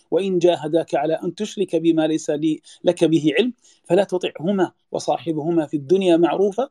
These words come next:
واتبع سبيل من أناب إلي ثم إلي مرجعكم فأنبئكم بما كنتم تعملون". هاتان الآيتان فيهما الطريقة أو، آه،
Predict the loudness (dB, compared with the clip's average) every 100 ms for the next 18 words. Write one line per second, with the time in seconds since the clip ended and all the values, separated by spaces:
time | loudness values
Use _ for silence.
0 | -10 -20 _ 0 2 0 0 -2 -4 0
1 | 0 2 0 0 2 2 2 0 2 2
2 | 2 -8 _ -2 0 2 0 -2 -2 -2
3 | -4 -2 -4 -2 -6 -4 -4 -2 -2 0
4 | -2 -4 -4 -4 -4 -4 -6 -6 -10 -8
5 | -8 -8 -12 -14 _ _ _ _ -20 -20
6 | -20 -20 _ _ _ -12 -8 -2 0 2
7 | 4 4 4 2 -2 -2 -2 -2 -4 _
8 | _ _ _ _ _ _ _ -18 -8 2
9 | 4 6 6 4 2 0 -6 -4 0 2
10 | 4 2 -2 -2 0 0 -2 -4 -6 -10
11 | -12